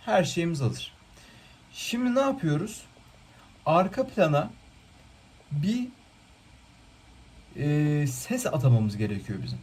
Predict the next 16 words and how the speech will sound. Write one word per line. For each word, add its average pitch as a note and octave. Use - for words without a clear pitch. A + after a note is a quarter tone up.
Arka F#3
plan D#3
dönsün E3+
dursun. B2+
Onun A#3+
için B3
ne B3+
yapabiliriz? C#3+
Buradan F#3
en G3
kolay B2+
Pixabay'a F3
gidelim. D#3
Buraya F#3
ne G3
yazalım? B2+